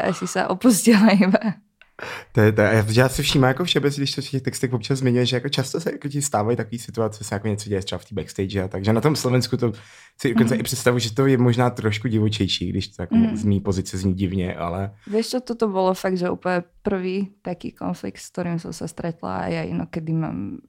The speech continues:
Speaker 1: fakt, že dobré vzťahy so všetkými. Čiže ani nie, väčšinou je to chill.
Speaker 2: No, přesuneme se k tracku B A, který je můj strašně oblíbený teda.
Speaker 1: Mhm.
Speaker 2: V refrénu tracku B A, na kterém ti featuje Loko Loko,
Speaker 1: Mhm.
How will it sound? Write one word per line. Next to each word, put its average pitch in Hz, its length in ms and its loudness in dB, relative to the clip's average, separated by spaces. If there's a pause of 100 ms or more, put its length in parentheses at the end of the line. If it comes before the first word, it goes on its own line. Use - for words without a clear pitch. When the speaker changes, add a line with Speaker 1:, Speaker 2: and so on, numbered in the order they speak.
(120)
Speaker 1:
fakt, 170 240 -8
že 175 100 -6
dobré 165 340 -4
vzťahy 170 400 -6
so 165 120 -2
všetkými. 180 580 -8 (760)
Čiže 165 300 -10
ani 151 280 -6
nie, - 220 -6 (280)
väčšinou 170 360 -8
je 160 80 -10
to - 120 -20 (100)
chill. 180 220 -10 (1400)
Speaker 2:
No, 98 180 0
přesuneme 101 380 -6
se 123 100 -6
k 120 80 -14
tracku 110 260 -4
B 113 200 0
A, 95 180 -4
který 95 200 -8
je 98 60 -2
můj 101 120 -4
strašně 104 280 -4
oblíbený 92 540 -2
teda. 92 180 -8
Speaker 1:
Mhm. 220 300 4 (480)
Speaker 2:
V 101 80 2
refrénu 110 440 2
tracku 135 260 0
B 120 140 2
A, - 20 4
na 117 100 0
kterém 117 240 0
ti 127 100 -2
featuje 123 280 4
Loko 127 300 2
Loko, 107 340 -2
Speaker 1:
Mhm. 214 180 6